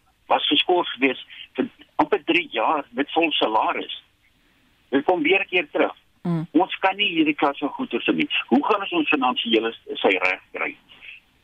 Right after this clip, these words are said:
Speaker 1: Basies, kom ons begin by die basiese dinge, kry die goed reg. Ons gaan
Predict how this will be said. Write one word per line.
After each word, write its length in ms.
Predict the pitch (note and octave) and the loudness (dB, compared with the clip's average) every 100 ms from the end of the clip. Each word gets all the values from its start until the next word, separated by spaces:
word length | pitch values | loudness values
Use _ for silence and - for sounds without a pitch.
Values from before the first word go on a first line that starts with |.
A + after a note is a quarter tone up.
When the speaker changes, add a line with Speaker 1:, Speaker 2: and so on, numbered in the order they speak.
| _ _ _ | _ _ _
Speaker 1:
Basies, 400 | C3 - G#3 G3 - _ _ - | 0 0 -6 -16 -18 _ _ -2
kom 160 | F3+ | 0
ons 120 | F#3+ - | 0 0
begin 360 | - - - | 0 0 0
by 120 | A#2+ | 0
die 140 | A2 - - | -2 -4 -2
basiese 560 | - - - - - | 0 0 -4 -6 -2
dinge, 240 | - G2+ G2+ | 0 -2 -2
kry 200 | A#2+ A#2+ | 0 0
die 120 | A#2 | -2
goed 260 | - B2 - | -2 0 2
reg. 180 | F#2 - - - _ | 0 -2 -12 -20 _
Ons 220 | - G#3+ - | 0 2 2
gaan 240 | F#3 | 0